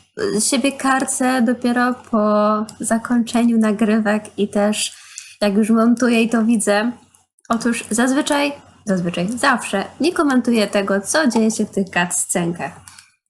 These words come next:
I tak jak widzieliście, nasza Angelika przyjęła zaręczyny, że przyjęła pierścionek zaręczynowy.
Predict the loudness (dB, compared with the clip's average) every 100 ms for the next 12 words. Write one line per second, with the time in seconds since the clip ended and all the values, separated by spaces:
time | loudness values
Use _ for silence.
0 | _ _ -4 0 2 2 2 2 2 2
1 | 0 0 2 2 0 -4 -20 -16 -14 -16
2 | -20 _ _ _ -2 2 4 4 2 2
3 | 2 4 2 -2 -8 -12 -2 0 2 2
4 | 2 2 2 2 0 -6 -14 -20 -18 -6
5 | 0 2 2 2 2 2 0 2 2 0
6 | -2 -8 -20 -20 _ _ _ _ _ _
7 | _ _ _ _ _ _ -6 0 0 2
8 | 2 2 0 -2 -14 -12 -12 -12 -16 -2
9 | 0 0 2 2 4 2 2 0 0 2
10 | 2 2 0